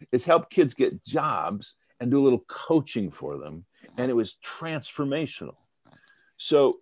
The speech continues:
there isn't a person, uh, listening here that God can't use in some way. And so what I would say,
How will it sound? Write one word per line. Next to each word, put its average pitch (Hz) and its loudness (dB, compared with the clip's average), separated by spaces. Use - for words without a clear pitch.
there 165 4
isn't 214 0
a 113 4
person, 160 0
uh, - -4
listening 120 4
here 82 -4
that 101 -6
God 117 0
can't 113 -6
use 104 -2
in 92 -10
some 98 -10
way. 73 -8
And - -8
so 101 2
what 95 6
I 120 8
would 113 4
say, - -4